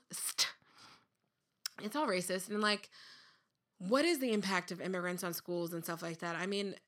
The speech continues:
there's been so many studies showing that immigrants, like, bolster the community and open businesses and honestly break less laws than people that live here because they appreciate coming here from whatever circumstances they came from, especially if they're a refugee and they don't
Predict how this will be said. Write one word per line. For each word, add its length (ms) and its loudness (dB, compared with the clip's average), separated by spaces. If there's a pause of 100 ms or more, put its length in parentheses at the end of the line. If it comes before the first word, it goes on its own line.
(140)
there's 240 -2
been 120 0
so 160 -2
many 200 0
studies 360 0
showing 300 0
that 300 2 (400)
immigrants, 440 -2
like, 160 -2
bolster 360 -2
the 100 -4
community 480 -4
and 100 -2
open 300 -4
businesses 720 -4
and 420 -4 (1120)
honestly 800 0
break 300 -2
less 260 2
laws 360 6
than 120 -2
people 260 -2
that 160 2
live 180 2
here 220 0
because 320 -2
they 160 -2
appreciate 640 -2
coming 300 -4
here 240 -2
from 200 -6
whatever 340 -2
circumstances 720 -6
they 120 -2
came 240 -6
from, 180 -4
especially 400 -2
if 80 -4
they're 100 0
a 40 -2
refugee 600 -4 (460)
and 140 -2
they 100 4
don't 320 2